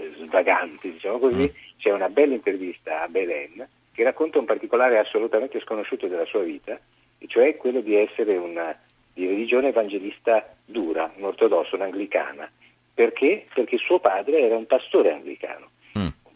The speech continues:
Speaker 1: E la storia è divertente, lo racconta anche un particolare, eh, assolutamente sconosciuto.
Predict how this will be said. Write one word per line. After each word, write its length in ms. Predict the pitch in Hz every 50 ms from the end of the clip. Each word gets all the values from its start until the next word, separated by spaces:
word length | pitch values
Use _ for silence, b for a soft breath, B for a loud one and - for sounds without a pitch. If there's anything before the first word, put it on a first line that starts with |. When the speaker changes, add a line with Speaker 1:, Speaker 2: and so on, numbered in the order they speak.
| _ - -
Speaker 1:
E 320 | - - 95 92 90 87 85
la 100 | 87 104 -
storia 240 | - 101 104 120 120
è 40 | 90
divertente, 560 | 80 87 107 110 - - 87 104 110 - 95
lo 120 | 73 76 76
racconta 440 | 76 - - - 92 90 85 -
anche 160 | 90 87 - 92
un 60 | -
particolare, 640 | - 82 - - 87 - 90 87 85 82 78 73 - b b b b b b _
eh, 280 | - 76 - - - - -
assolutamente 640 | - - - - - 87 - - 90 90 - - 87
sconosciuto. 800 | - - - 117 147 139 - - 101 117 - - 113 85 73